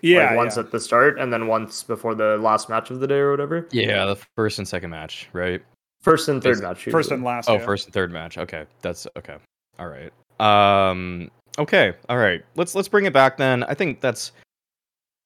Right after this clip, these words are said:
Speaker 3: that's probably, that's probably good. I think that's a, that's a fair coverage of, of the event itself. Uh,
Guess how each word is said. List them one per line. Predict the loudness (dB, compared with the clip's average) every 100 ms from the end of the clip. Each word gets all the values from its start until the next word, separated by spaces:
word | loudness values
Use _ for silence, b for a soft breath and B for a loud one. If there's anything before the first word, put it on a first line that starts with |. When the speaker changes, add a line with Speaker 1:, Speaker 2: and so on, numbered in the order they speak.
| _
Speaker 3:
that's | -8 -2
probably, | 2 2 4
that's | 0 2
probably | 6 6 6
good. | 6 4
I | 2 -2
think | 0 4
that's | 2 4
a, | 4 4
that's | 2 0
a |
fair | 2 4 4
coverage | 4 4 4 2
of, | 2 2 2 2
of | -2 0
the | 0
event | 0 0 -2
itself. | -4 0 0 0 -6 -2
Uh, | 2 4 4 2 0